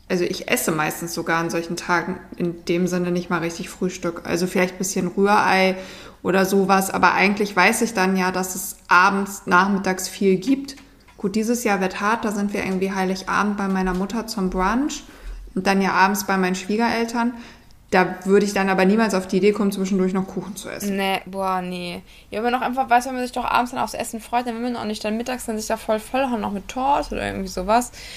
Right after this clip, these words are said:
Speaker 2: Da hätte ich auch gar keine Lust drauf. Ja, und generell ist es halt so, es führt überhaupt, also es gibt, gibt überhaupt nichts dagegen einzuwenden, wenn man halt dann Kekse isst.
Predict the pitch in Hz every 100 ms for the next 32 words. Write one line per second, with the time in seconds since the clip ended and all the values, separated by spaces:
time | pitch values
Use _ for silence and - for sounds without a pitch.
0 | - - 196 190 - - 180 - 185 175
1 | 175 - 185 180 180 - - - - -
2 | 196 214 226 220 208 247 254 247 240 -
3 | 247 254 240 - 208 - - _ - -
4 | 254 254 220 220 233 - - 190 208 208
5 | 233 - - 233 - 247 247 - - -
6 | 202 240 240 214 202 202 202 196 202 -
7 | - 240 - 202 196 202 202 202 202 190
8 | 190 202 - 220 208 - 190 196